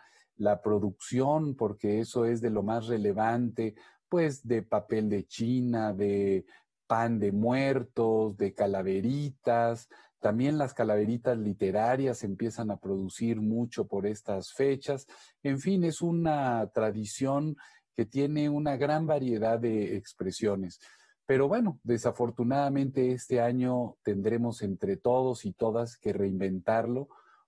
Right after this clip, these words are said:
porque hay que cuidarnos y no podemos salir al espacio público. Solo el año pasado, imagínate, Álvaro,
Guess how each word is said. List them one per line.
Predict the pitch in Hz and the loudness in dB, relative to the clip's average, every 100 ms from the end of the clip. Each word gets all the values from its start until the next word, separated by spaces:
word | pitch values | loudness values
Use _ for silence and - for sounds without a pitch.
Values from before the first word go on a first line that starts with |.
| _ | _
porque | 104 104 98 95 - 101 98 95 92 | 2 2 2 -2 0 2 4 2 2
hay | 104 117 | 0 -2
que | 113 | -4
cuidarnos | - 98 101 104 117 127 156 156 - _ - - | -4 0 2 2 2 0 -2 -6 -14 _ -20 -8
y | 104 101 98 | -2 0 2
no | 95 98 101 | 2 2 2
podemos | 117 110 185 180 | 2 4 2 2
salir | 135 127 151 | 0 2 2
al | 139 | 2
espacio | 123 - 139 143 | 2 0 0 0
público. | 196 214 185 139 | 0 2 2 0
Solo | - 180 175 | 2 2 4
el | 170 | 2
año | 170 165 | 2 0
pasado, | 160 156 196 160 | -2 0 0 2
imagínate, | 135 135 - 160 147 120 127 | 0 -2 -4 -2 -2 0 2
Álvaro, | 127 127 113 | 4 2 2